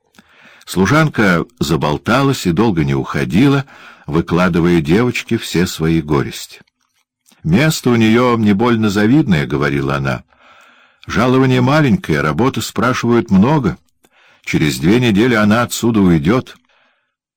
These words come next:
Может, девочка порекомендует ее куда-нибудь? Да вот беда, после этого трактира не так-то легко будет устроиться на другое место.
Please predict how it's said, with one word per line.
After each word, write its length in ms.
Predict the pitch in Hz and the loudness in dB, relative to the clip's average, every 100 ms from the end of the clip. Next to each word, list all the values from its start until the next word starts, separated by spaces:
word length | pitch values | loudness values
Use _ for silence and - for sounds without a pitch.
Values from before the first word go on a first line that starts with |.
| _ | _
Может, 440 | 82 104 104 104 90 | 0 0 2 -2 0
девочка 600 | 104 107 101 - 101 95 | 0 0 -2 -2 -2 0
порекомендует 1000 | - 98 - 190 190 175 127 160 156 139 | 0 0 2 4 4 4 4 4 2 0
ее 260 | 127 107 | 2 0
куда-нибудь? 840 | - 90 87 76 69 65 60 - _ _ _ _ _ _ _ - | 0 -2 0 -2 -2 -4 -6 -10 _ _ _ _ _ _ _ -6
Да 100 | 90 | -2
вот 220 | 107 98 | 0 0
беда, 480 | 76 92 87 95 85 | 0 0 0 0 -2
после 420 | - 92 - 90 | -2 -2 2 2
этого 260 | 92 90 87 | 2 2 0
трактира 680 | - 85 - - 95 90 80 - - - _ - | 0 -4 -2 0 2 2 -2 -8 -20 -20 _ -2
не 140 | 85 | 0
так-то 360 | 95 101 - 95 | 0 -2 0 0
легко 460 | 90 - - 104 | 2 0 0 0
будет 300 | 92 90 87 | 2 0 0
устроиться 800 | 90 - - 90 95 87 - 90 | -2 -6 -4 0 2 0 -2 -2
на 120 | 82 80 | 0 0
другое 440 | 78 73 90 85 | 0 0 2 2
место. 560 | 85 90 80 - 65 | 2 0 -2 -8 -10